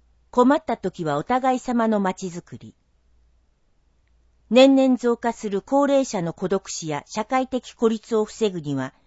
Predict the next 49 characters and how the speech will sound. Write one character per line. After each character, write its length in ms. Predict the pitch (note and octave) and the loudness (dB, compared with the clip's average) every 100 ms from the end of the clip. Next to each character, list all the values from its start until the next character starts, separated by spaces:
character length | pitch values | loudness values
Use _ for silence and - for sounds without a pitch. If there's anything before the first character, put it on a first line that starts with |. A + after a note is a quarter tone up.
| _ _ _ | _ _ _
地 200 | - D#4+ | -2 -2
域 200 | B3+ G#3 | -2 -4
の 140 | F3 | -4
見 140 | D3+ E3 | -2 0
守 340 | A3 A#3 A#3 | 2 2 2
り 40 | A3+ | 0
や 100 | G#3+ | -2
支 120 | G#3+ - | -4 -4
え 220 | B3 A#3+ A#3 | -2 0 -2
合 60 | |
い 80 | A3+ | -2
が 120 | G#3 | -2
不 80 | G3+ | -4
可 120 | A3+ | -8
欠 240 | G3 D#3+ B2 | -8 -12 -14
で 100 | A#2+ | -14
す。 180 | - _ _ _ _ _ _ _ _ _ _ | -18 _ _ _ _ _ _ _ _ _ _
区 160 | - D4+ | -4 -2
で 160 | A3+ F3+ | -2 -2
は、 240 | C#3 C#3 _ _ _ _ | -6 -10 _ _ _ _
地 200 | - D#4 | -4 -4
域 180 | C#4+ B3 | -2 -4
で 120 | E3+ | -4
支 120 | - F#3 - | -6 -10 -4
え 240 | B3 B3+ | -2 -2
合 60 | A#3+ | -2
い 60 | A#3 | 0
の 140 | A3 | 0
ま 120 | G3 | 0
ち 140 | G3 B3 | -2 -6
づ 160 | A#3 | -10
く 120 | B3+ G3+ | -8 -6
り 140 | D3+ | -6
を 60 | C#3+ | -8
進 360 | - D#3+ E3+ | -10 -14 -10
め 140 | D#3 D3 | -8 -6
る、 200 | C#3+ - _ _ _ _ _ - | -8 -10 _ _ _ _ _ -2
高 260 | D4 D4+ | 2 2
齢 200 | C#4+ C#4 | 2 -2
者 220 | - E3+ | -2 -6
地 240 | - D4+ D4 | -6 -4 -4
域 200 | - D#3+ | -4 -4
見 140 | E3 | 0
守 320 | G#3 A3+ A3+ | 2 2 0
り 40 | A3 | -2
支 220 | - A3 | -4 0
援 220 | G#3+ G#3+ | 0 0
事 180 | F3+ G#3 | -4 -6
業 400 | E3+ C#3+ B2 | -4 -4 -6